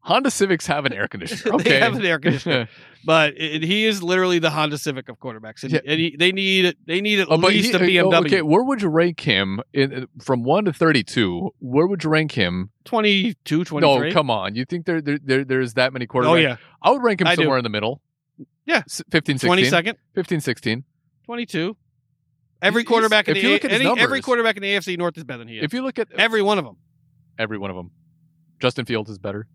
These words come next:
Speaker 2: In the A F C North.
Speaker 1: A F C North. Okay, okay. I thought, okay, I thought they said N F C.
Speaker 2: Every quarterback in the N F C West is better than him. That's eight right there.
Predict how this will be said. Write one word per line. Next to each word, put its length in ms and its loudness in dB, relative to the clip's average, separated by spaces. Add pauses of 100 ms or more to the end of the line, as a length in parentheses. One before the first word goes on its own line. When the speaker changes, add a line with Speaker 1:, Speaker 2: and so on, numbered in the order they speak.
(160)
Speaker 2:
In 100 0
the 60 2
A 140 4
F 80 0
C 140 -10
North. 180 -18 (760)
Speaker 1:
A 200 2
F 120 -2
C 140 -10
North. 160 -6
Okay, 280 0
okay. 360 0
I 60 0
thought, 220 -4
okay, 340 -6
I 60 -8
thought 80 -12
they 100 -10
said 140 -12
N 120 -14
F 80 -18
C. 80 -2
Speaker 2:
Every 220 0
quarterback 420 0
in 80 -4
the 140 -4 (420)
N 140 2
F 100 0
C 160 -4
West 600 -2
is 100 -2
better 180 -2
than 140 -14
him. 160 -14 (600)
That's 200 -4
eight 200 2
right 180 2
there. 240 0